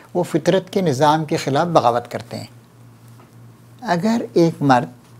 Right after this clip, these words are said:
औरतों के से कपड़े पहने, औरतों की सी ज़ुबान और लहजा इख्तियार करे, क्या कहेंगे आप उसे? ज़नख़ा कहेंगे आप उसको। लेकिन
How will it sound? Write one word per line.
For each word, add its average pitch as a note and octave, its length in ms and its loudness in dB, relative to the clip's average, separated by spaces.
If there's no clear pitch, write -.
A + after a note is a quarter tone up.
औरतों D3 400 4
के D3 120 -6
से C#3+ 180 -6
कपड़े D3 340 0
पहने, C3+ 840 -2
औरतों D3 360 2
की D3 120 -4
सी D3 160 -2
ज़ुबान C#3+ 500 4
और C#3+ 80 -2
लहजा C#3 300 2
इख्तियार C3+ 340 2
करे, C#3 220 0
क्या G#3 160 0
कहेंगे D3 300 0
आप B2 160 -4
उसे? C3+ 240 -10
ज़नख़ा E3+ 360 -2
कहेंगे B2 340 -2
आप A#2 160 -8
उसको। - 1160 -14
लेकिन F3 500 4